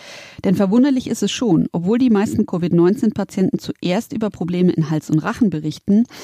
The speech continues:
sind sich die Forscher einig. Das Einfallstor für das Virus ist die Nase. Jetzt haben Untersuchungen mit speziellem Licht gezeigt, woran das liegt. In den Zellen der Nasenschleimhaut sind mehr Rezeptoren vorhanden, an die sich die Viren heften können, als in den Zellen des Rachens und der Bronchien.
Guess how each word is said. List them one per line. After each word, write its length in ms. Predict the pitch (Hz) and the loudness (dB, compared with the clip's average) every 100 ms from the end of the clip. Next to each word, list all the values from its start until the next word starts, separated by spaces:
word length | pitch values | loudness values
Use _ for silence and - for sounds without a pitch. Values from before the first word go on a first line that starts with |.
| - | -12
sind 220 | - 190 | 0 2
sich 140 | 208 202 | 2 -2
die 100 | 202 | -4
Forscher 380 | 165 165 190 - | -2 -4 -4 0
einig. 400 | 147 - - - _ | 0 0 -4 -20 _
Das 200 | 151 - | -10 -8
Einfallstor 720 | - 170 214 233 - - 247 | 0 2 2 0 -4 -2 -2
für 140 | 247 240 | 0 -2
das 160 | 233 | -2
Virus 340 | 208 208 220 - - | -2 -2 -2 -6 -6
ist 320 | 156 - - - | -6 -6 -12 -2
die 100 | 196 | 2
Nase. 320 | 175 139 - - _ _ - - - - | 2 0 -8 -16 _ _ -20 -20 -20 -6
Jetzt 220 | 208 - | -6 -2
haben 160 | 247 240 | 2 2
Untersuchungen 720 | 214 196 170 226 254 240 226 | 2 0 -2 0 2 4 4
mit 140 | 190 | 2
speziellem 460 | - 156 - 214 240 | -2 -8 -4 2 2
Licht 260 | 202 196 - | 2 -4 -10
gezeigt, 440 | 160 170 170 - | -6 -4 -4 -6
woran 240 | 175 156 | -2 0
das 200 | 165 - | 0 -2
liegt. 380 | 160 151 - - - | -4 -4 -6 -20 -10
In 160 | - 185 | 0 2
den 120 | 170 | 2
Zellen 260 | - 170 170 | 2 0 2
der 120 | 165 | 2
Nasenschleimhaut 880 | 165 160 165 156 160 175 202 233 - | 2 0 -2 -4 0 0 0 -2 -4
sind 200 | 156 175 | -2 2
mehr 200 | 180 185 | 2 0
Rezeptoren 540 | 208 220 - 208 214 | -8 -10 -6 -2 -2
vorhanden, 460 | 214 208 208 - 214 | 0 0 0 0 0
an 100 | 175 | 0
die 160 | 185 | -2
sich 160 | 180 170 | -4 -4
die 140 | 175 | -4
Viren 200 | 165 160 | -2 0
heften 400 | 147 156 - 190 | -2 -4 -4 -6
können, 300 | - 202 240 - | -2 2 2 2
als 180 | 165 - | -4 0
in 100 | 165 | 0
den 120 | 160 | 0
Zellen 260 | - 156 | 0 0
des 180 | 185 - | 0 -4
Rachens 360 | - 147 170 - | -8 -4 -4 -2
und 180 | - 175 | -4 -4
der 80 | - | -4
Bronchien. 460 | - 151 - - | -4 -4 -4 -10